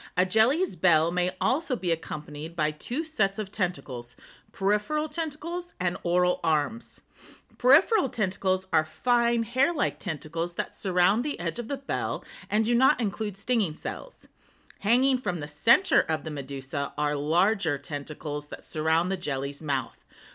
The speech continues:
Called oral arms, these tentacles are lined with stinging cells and can be dangerous to touch.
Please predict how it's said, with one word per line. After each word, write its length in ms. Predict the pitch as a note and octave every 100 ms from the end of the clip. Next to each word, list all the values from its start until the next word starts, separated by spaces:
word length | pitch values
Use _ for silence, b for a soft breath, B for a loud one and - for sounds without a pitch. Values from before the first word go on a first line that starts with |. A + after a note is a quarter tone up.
| B
Called 520 | - G3 F3 E3+ D#3+ _ _ -
oral 380 | F3+ A#3 D4 -
arms, 640 | F#3+ G#3+ C3+ C#3+ - - _ _ _ -
these 300 | G3 C4 -
tentacles 580 | A3 G#3 E3+ E3 D#3+ -
are 140 | D#3
lined 380 | D3+ D#3 F3 G#3+
with 140 | D#3+ -
stinging 460 | - B3 C#4+ G3+
cells 480 | - D3 B2+ C3+ - B B B
and 220 | F3+ F3+
can 260 | - G#3 G#3
be 120 | G#3+
dangerous 540 | F3+ F3 E3 D#3 E3+ -
to 100 | F#3+
touch. 480 | - D3+ - -